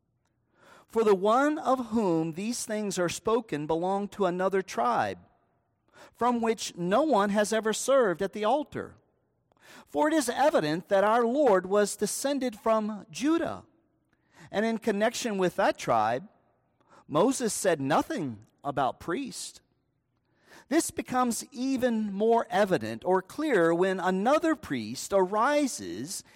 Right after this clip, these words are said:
in the likeness of Melchizedek, who has become a priest not on the basis of a legal requirement concerning bodily descent, that is, not according to genealogy,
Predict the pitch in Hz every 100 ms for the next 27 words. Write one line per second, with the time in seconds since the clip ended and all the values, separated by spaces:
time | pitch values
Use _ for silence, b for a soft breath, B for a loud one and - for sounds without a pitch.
0 | b b 214 233 214 208 254 262 247 240
1 | 190 208 214 190 220 214 - 349 294 180
2 | 104 82 101 _ _ _ _ _ _ b
3 | b b 269 254 240 - - 247 240 226
4 | 220 - 311 220 170 226 - - - b
5 | b b b b - 190 277 330 320 294
6 | 190 190 208 - 214 208 - - 180 180
7 | 170 165 - 160 202 285 269 160 123 120
8 | 143 156 - 113 95 101 131 - - 190
9 | - 226 220 202 190 175 B B 127 175
10 | 220 214 196 160 - 247 185 131 - -
11 | 175 185 185 165 - _ _ _ 233 277
12 | 294 - 254 240 214 226 208 170 160 226
13 | 196 180 202 180 117 104